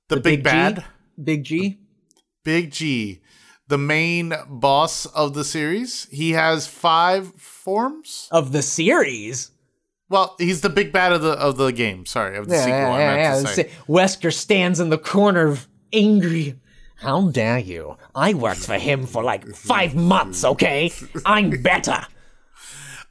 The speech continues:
Speaker 1: Um, so we have G one, very slow, lumbering, your, your basic Hulk-like behemoth.
Speaker 2: Probably my favorite form,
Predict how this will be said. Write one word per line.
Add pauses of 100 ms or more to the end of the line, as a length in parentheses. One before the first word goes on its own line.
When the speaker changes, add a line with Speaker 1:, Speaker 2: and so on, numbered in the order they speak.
(140)
Speaker 1:
Um,
so
we
have (420)
G
one, (100)
very
slow,
lumbering,
your,
your
basic (380)
Hulk-like (640)
behemoth. (1400)
Speaker 2:
Probably
my
favorite
form,